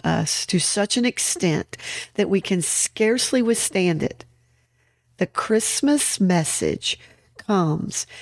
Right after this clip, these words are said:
to tell us that all of our ideas are wrong, and that what maybe we take to be dark is really good and light because it comes from God.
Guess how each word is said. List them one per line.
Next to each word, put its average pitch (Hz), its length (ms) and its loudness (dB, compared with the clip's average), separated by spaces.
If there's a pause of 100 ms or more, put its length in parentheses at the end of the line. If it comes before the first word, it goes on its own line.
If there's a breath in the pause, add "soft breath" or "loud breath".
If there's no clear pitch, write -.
(140 loud breath)
to 208 100 -2
tell 226 380 0
us - 360 -2 (340 loud breath)
that 196 220 0 (120)
all 226 280 4
of 311 120 0
our 214 240 4
ideas 202 560 4
are 185 120 2
wrong, 214 600 2 (640)
and 214 160 2
that 226 160 -2
what 214 260 2 (300 loud breath)
maybe 294 540 4
we 247 240 4
take - 720 -2 (160)
to 240 100 0
be 190 220 2
dark 170 800 0 (880 soft breath)
is 190 240 2
really 196 260 4
good 170 680 2
and 170 260 4
light - 560 -2 (840)
because 180 420 2
it - 120 -2
comes 156 360 0
from 156 240 -2
God. 170 400 -2